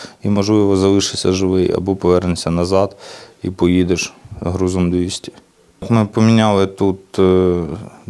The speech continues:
двадцять п'яту бригаду. Це якраз навіть півроку, як війна ще не йшла. Тут, е, були дуже активні бойові дії,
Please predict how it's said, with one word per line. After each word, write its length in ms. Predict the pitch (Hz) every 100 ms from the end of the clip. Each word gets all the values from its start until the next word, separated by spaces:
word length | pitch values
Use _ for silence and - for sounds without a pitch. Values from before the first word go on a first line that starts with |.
| 95 95 120 -
двадцять 440 | 110 104 101 - -
п'яту 260 | 95 95
бригаду. 560 | 98 123 123 185 165 139 - - - - - - - _ 196 - 220 -
Це 240 | - 127
якраз 640 | 107 - 110 101 - - - - 101
навіть 320 | 98 95 -
півроку, 460 | 101 107 98 95
як 220 | 90 90 92
війна 280 | 90 85
ще 140 | - 76
не 160 | 76
йшла. 360 | 78 - - - - - - - - _ -
Тут, 300 | 107 107 107
е, 540 | 98 95 95 92 90
були 320 | 90 98 98
дуже 320 | 98 101 98
активні 380 | 92 92 92 95
бойові 400 | 90 95 95 101
дії, 480 | 107 139 147 123